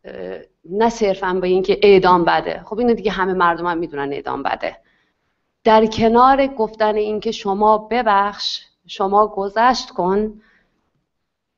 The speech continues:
این رو هم ثابت کنن که بهش که به عنوان رسانه اگه از حق حیات اون دارن دفاع می‌کنن، از ظلمی که به شما رفته هم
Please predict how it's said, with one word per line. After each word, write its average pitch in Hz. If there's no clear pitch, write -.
این 269
رو 269
هم 254
ثابت 233
کنن 190
که 185
بهش 175
که 190
به 185
عنوان 180
رسانه 180
اگه 214
از 190
حق 185
حیات 196
اون 247
دارن 180
دفاع 165
می‌کنن، 160
از 202
ظلمی 269
که 262
به 226
شما 196
رفته 190
هم 240